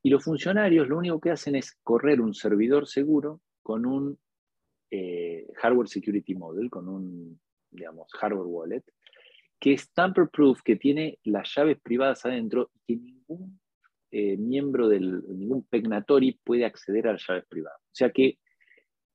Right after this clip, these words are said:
en el caso de Liquid, el peor ataque que pueden hacer es llevarse los fondos.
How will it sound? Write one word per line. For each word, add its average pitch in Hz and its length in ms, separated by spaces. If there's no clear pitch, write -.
en 120 80
el 135 140
caso 175 340
de 143 120
Liquid, 156 380
el 110 160
peor 139 220
ataque 135 380
que 113 80
pueden 117 220
hacer 131 200
es - 120
llevarse 104 300
los 95 140
fondos. 90 400